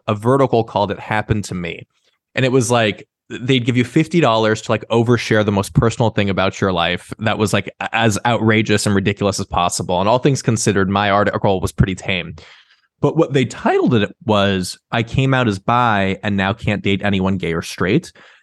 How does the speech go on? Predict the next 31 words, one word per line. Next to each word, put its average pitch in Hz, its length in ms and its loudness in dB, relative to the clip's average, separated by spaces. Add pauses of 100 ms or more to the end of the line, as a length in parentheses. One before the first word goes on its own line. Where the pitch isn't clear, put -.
And 117 100 0
I 117 40 2
spoke 120 260 0
about 117 240 2
all 110 160 4
the 107 100 0
struggles 165 480 0
I 101 100 2
had 95 400 0
dating 98 460 -2 (400)
a-, 117 200 -2
as 117 160 2
a 117 40 2
bi 127 220 2
person. 104 420 -4
Then 110 220 0
I, 104 120 -8
then 113 160 0
I 117 80 0
fell 113 160 0
in 110 60 0
love 110 140 2
with 117 120 0
another 139 360 2
bi 98 240 0
person. 95 440 -6
All 117 140 0
of - 80 -2
a - 40 -2
sudden, 110 500 0
like, 98 380 -2